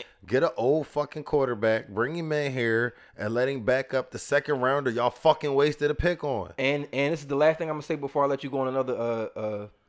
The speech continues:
Speaker 2: uh, uh, tangent, P, because you killing it, and I know you my football guy, so I need, you know what I'm saying, uh, you to break this shit down for the people. Um, this is the, this is the part that I hate the most,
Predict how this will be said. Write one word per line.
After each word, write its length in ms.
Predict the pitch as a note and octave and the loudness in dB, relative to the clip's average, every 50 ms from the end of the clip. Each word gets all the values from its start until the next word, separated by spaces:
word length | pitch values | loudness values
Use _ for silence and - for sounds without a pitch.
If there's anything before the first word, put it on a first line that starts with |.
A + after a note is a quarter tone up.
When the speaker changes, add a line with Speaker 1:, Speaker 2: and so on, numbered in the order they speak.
| _ | _
Speaker 2:
uh, 40 | G#2 G#2 G2+ G2+ G2 F#2+ - _ _ _ _ _ - | -12 -10 -10 -12 -14 -16 -18 _ _ _ _ _ -14
uh, 40 | G2 G2+ G2+ G2 - | -14 -14 -16 -18 -12
tangent, 340 | - C#3 C3+ B2+ B2+ A#2 G#2+ | -10 -8 -8 -6 -8 -10 -10
P, 160 | - B2+ A#2+ | -10 -10 -10
because 260 | G#2+ A2 - A2+ G2+ | -10 -10 -10 -10 -8
you 100 | A2+ A#2 | -8 -12
killing 320 | - - D#3 D3 C#3 C3+ C3 | -6 -4 -2 -2 -2 -4 -6
it, 120 | A#2 - | -8 -10
and 100 | G#2+ G#2 | -10 -10
I 60 | G#2+ | -8
know 160 | A2 A2+ - - G#2 | -8 -8 -10 -12 -12
you 140 | G#2+ A#2 C3+ | -12 -10 -8
my 140 | C3+ A#2+ A2+ | -8 -8 -8
football 280 | - D3 A#2+ B2 A#2 G#2+ | -8 -10 -8 -6 -6 -6
guy, 200 | A2+ G#2+ G#2+ - | -6 -8 -8 -8
so 100 | - A2+ | -10 -10
I 80 | A2 | -10
need, 140 | A2 A#2 B2 | -8 -8 -8
you 100 | A#2+ A2 | -10 -10
know 60 | A#2+ | -12
what 100 | A#2+ - | -10 -8
I'm 60 | C3+ | -8
saying, 160 | B2+ B2+ A#2+ - - - _ | -8 -8 -10 -12 -16 -16 _
uh, 240 | G#2 G2+ G2+ G2 G2 F#2+ - _ - - G2+ | -6 -6 -4 -4 -6 -8 -10 _ -20 -18 -10
you 100 | C3+ C3+ | -8 -8
to 140 | B2 A2+ - _ _ _ _ - | -8 -8 -10 _ _ _ _ -6
break 180 | B2 B2 - | -6 -6 -6
this 80 | A#2 - | -10 -14
shit 140 | - A2+ G2+ | -14 -10 -6
down 180 | B2+ B2 A#2 | -6 -6 -6
for 80 | - A2+ | -6 -8
the 60 | G2+ | -12
people. 320 | - A2 F#2 G2+ G2+ G2 _ _ _ _ _ _ _ _ | -12 -14 -14 -14 -18 -18 _ _ _ _ _ _ _ _
Um, 380 | - G#2+ G#2+ G#2+ G2+ G2+ G2+ G2 - _ _ _ _ _ _ _ _ _ _ _ _ _ _ _ _ _ _ C#3 | -6 -4 -4 -2 -4 -6 -8 -12 -16 _ _ _ _ _ _ _ _ _ _ _ _ _ _ _ _ _ _ -6
this 160 | A3 A3 G#3+ | -6 -4 -4
is 80 | F3+ | -10
the, 80 | D3+ D3+ - - | -12 -14 -12 -12
this 60 | F#3+ | -12
is 40 | - | -10
the 80 | F3+ | -8
part 220 | - - E3 D3 B2+ | 0 2 2 2 4
that 80 | C3 | 2
I 80 | C#3 C3 | 0 0
hate 160 | C3 B2+ G2+ | 0 -4 -6
the 80 | - G#2+ | -8 -8
most, 300 | G#2+ G#2 G2+ - - | -8 -8 -10 -12 -16